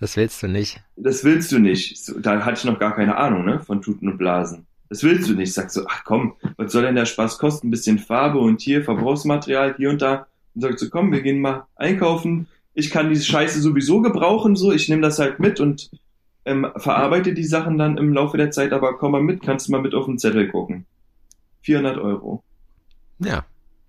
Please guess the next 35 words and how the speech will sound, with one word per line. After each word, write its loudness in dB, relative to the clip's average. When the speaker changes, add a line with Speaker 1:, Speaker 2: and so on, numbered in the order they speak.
Speaker 2:
Handschuhe, 0
bisschen 0
Desinfektion, 0
Farbkappen. -2
Farbkappen 0
kannst -2
du 4
nicht 2
einzeln 0
kaufen. 0
Speaker 1:
Nee. 0
Speaker 2:
Die -4
gibt's 2
dann 2
immer 4
nur 4
im 0
achtzigtausender 0
Pack. 0
Speaker 1:
Genau. 0
Speaker 2:
<laughs> -14
Speaker 1:
Weißt 2
Speaker 2:
So. 6
Speaker 1:
du, 8
was -2
Farbkappen 0
eigentlich -2
waren? 0
Weswegen -2
oder, -2
äh, -6
was -2
das -4
eigentlich -4
ist? -2